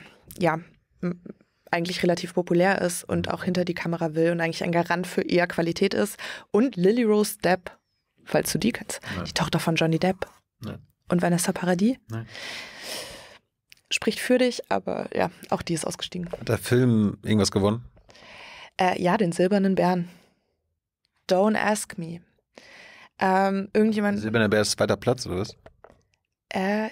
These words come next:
Speaker 1: ja, der Preis der Jury, der Silberne Bär, ähm
Speaker 2: Also,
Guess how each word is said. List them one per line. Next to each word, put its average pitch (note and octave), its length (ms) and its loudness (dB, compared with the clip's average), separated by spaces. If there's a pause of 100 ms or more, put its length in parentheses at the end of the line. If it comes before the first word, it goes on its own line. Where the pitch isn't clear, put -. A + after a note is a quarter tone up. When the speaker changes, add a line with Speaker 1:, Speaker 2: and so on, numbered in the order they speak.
(100)
Speaker 1:
ja, F#3+ 380 -4
der A3+ 140 0
Preis - 440 0
der D#4 140 2
Jury, C4 440 2
der G#3+ 140 4
Silberne B3 460 4
Bär, G#3+ 500 0 (140)
ähm G3+ 540 -2 (1400)
Speaker 2:
Also, A#2+ 240 -4